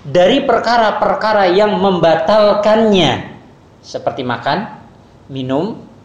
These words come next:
dan mendatangi istri.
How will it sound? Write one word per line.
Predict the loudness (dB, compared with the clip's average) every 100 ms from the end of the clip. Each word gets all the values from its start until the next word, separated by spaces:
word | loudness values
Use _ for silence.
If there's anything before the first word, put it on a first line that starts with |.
| -6
dan | -6
mendatangi | -4 -4 -2 -2 -2 -2 -4 -12 -20 -20 -20 -20 -10
istri. | -8 -6 -4 -4 -4 -14